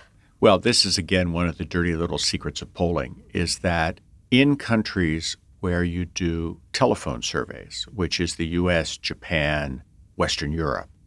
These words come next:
the response rate is low and going down. You have to make about ten phone calls in the United States to get one person answer your questions. Now, that makes it harder to have a representative sample because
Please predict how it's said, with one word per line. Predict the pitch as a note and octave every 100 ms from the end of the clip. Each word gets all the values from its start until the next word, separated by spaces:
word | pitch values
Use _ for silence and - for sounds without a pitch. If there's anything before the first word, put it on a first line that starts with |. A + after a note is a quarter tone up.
| - _
the | E2+
response | F2+ - G#2+ G2+ -
rate | F#2+ F2 -
is | F2+ -
low | F#2 F#2+ F#2
and | F2 F2 F2
going | D#2 D#2 C#2+
down. | C#2+ B2 G2+ - - - _ - -
You | E3 A#2
have | A#2 D3 -
to | A2
make | G#2 G2+ G2+
about | F#2 A2 A2+ A2 - -
ten | - A2+ A2+
phone | A2 - A2+ A2
calls | A2 G2+ -
in | G#2+
the |
United | G2 F#2 F#2+
States | - G2+ G2+ -
to | -
get | F#2+ - -
one | F2+
person | F#2+ G#2 F#2 - G2 F2
answer | - E2+ F#2 G2
your | F2 E2
questions. | - G#2 - C3 - - - - - _
Now, | A2+ G#2+ F#2+ F#2+ - _
that | A2 A#2
makes | A#2+ G#2+
it | G2
harder | - E2 E2 G#2 D#3 D#3+ -
to | - F2+
have | F2+
a | D#2+ D#2 - G2
representative | F2 - F#2+ F2 D2+ D2+
sample | - E2 G2 - D2
because | - F2 - F2 D2+ D2+ - -